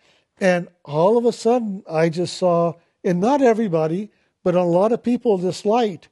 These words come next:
just go up here to the top of their head, and it was just brilliant. And some of them, it was just brilliant.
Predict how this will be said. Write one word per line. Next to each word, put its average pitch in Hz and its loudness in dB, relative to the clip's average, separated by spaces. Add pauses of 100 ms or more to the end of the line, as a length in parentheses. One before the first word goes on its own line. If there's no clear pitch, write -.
(440)
just 202 -2
go 180 0
up 240 -2
here 214 0 (840)
to 202 0
the 185 0
top 208 0
of 262 -2
their 226 2
head, 196 0 (720)
and 202 2
it 214 -2
was 190 0
just 202 -4
brilliant. 185 -2
And 160 -6
some 247 -2
of 175 0
them, 165 -6
it 190 -6
was 170 -2
just 180 -4 (440)
brilliant. 208 -2